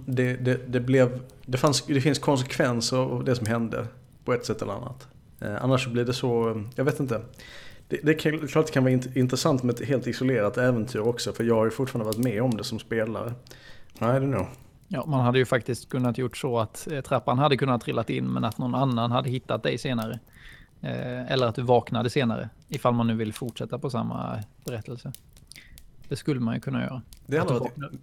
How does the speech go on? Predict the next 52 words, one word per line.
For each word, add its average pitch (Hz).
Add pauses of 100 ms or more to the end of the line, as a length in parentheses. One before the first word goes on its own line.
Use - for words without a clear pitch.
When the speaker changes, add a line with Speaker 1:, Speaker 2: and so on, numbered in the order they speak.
(220)
Speaker 1:
det 123
hade 135
Speaker 2:
att 147
du 151
Speaker 1:
absolut 131
Speaker 2:
vaknar 147
upp -
på -
någon 120
helt 139
annanstans. 117 (100)
Speaker 1:
Ja. 123 (200)
Eller 147
att 131
man, 131
man, 127
n-, 131
någon 131
hittar 123
en, 101 (120)
liksom, 120 (100)
typ 123
någon, 117 (100)
några 123
timmar 123
senare. 117
Så 127
här, 123
"Vad 131
fan 139
gjorde 135
du 131
där 127
inne, 131
i -
det 113
här 120
fallfärdiga 123
huset?" 127 (520)
Så -
det 123
är -
bara 131
ett 127
ruckel 127
kvar. - (420)
Speaker 2:
<laughs> 131 (600)
Speaker 1:
Där 139
har 123
ju 131
inte, 147
Speaker 2:
Ja. 151